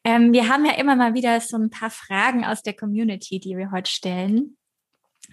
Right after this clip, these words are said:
Und, ähm, ein Thema war, ähm, oder eine Frage war zu, äh,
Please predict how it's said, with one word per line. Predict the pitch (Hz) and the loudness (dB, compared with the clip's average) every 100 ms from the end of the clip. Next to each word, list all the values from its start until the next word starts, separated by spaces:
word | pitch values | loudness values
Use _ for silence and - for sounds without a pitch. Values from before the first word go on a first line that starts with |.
| - | 0
Und, | 220 214 208 202 214 208 | 4 4 4 2 0 -4
ähm, | - 214 202 202 202 202 196 202 208 - - - - - _ - | -2 0 2 0 0 0 0 -2 -4 -10 -20 -20 -20 -20 _ -2
ein | 214 254 294 | 0 0 -2
Thema | - 240 226 214 202 | -2 -2 0 0 0
war, | 202 196 196 202 208 | -2 0 0 -2 -6
ähm, | - 202 196 | -8 -6 -6
oder | 202 - | -6 -6
eine | 196 202 | -4 -4
Frage | - 202 196 196 | -4 -6 -4 -2
war | 196 196 202 - - _ _ _ | -2 -2 -4 -12 -20 _ _ _
zu, | - - 220 208 | -10 -6 -4 -2
äh, | 208 202 | 0 -2